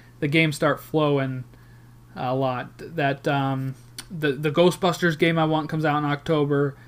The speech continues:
The Lion King, Aladdin remakes come out in, uh, in Oc-, uh, October. Um, uh, like I said,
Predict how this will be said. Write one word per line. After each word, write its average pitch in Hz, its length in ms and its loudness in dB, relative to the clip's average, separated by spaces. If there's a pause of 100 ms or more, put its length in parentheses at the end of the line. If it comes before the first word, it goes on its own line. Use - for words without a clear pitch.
(320)
The 135 420 0 (320)
Lion 151 360 4
King, 151 480 -2
Aladdin 143 420 0
remakes 147 380 -2
come 151 160 -4
out 143 180 -2
in, 147 80 -4
uh, - 400 -8
in 151 140 -4
Oc-, 131 340 -6
uh, 175 60 -10
October. 139 800 -2 (760)
Um, 147 540 2 (500)
uh, 180 160 -6
like 143 180 -2
I 139 60 0
said, - 240 -4